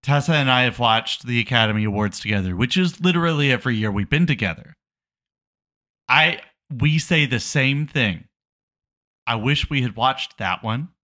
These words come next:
Oh, that one looks good. Next year, we're gonna watch them all."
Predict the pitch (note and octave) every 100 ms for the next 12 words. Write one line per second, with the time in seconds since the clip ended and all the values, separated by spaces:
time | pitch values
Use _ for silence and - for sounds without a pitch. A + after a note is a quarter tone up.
0 | _ _ _ A2 G2+ A#2+ D#3+ F3 A2+ -
1 | - F#2+ G2+ - _ _ _ A#2+ B2+ E3+
2 | - - C#3 A#2 B2 G#2+ B2+ G#2+ F#2 G2+
3 | - - G2+ F2+ E2+ E2+